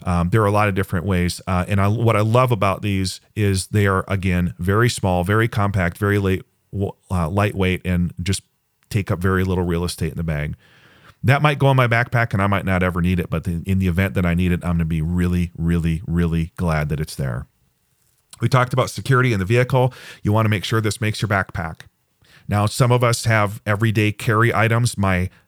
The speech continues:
uh, m-, the, you know, the next podcast will be on everyday carry items.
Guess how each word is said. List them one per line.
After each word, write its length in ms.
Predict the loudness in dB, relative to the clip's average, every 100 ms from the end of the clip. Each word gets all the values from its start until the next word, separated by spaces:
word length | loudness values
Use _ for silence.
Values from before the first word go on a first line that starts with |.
| _ -6
uh, 320 | -2 -2 -4 -8 -20
m-, 400 | -16 -14 -12 -10 -8 -6 -6 -2
the, 80 |
you 80 | -2
know, 140 | 0 0
the 120 | 0
next 400 | 0 0 -6 -4
podcast 580 | -2 -2 -2 -2 -2 -2
will 60 |
be 160 | 0 0
on 140 | 0
everyday 400 | -2 -2 -2 -2
carry 340 | -2 0 0 0
items. 460 | 0 0 -2 -4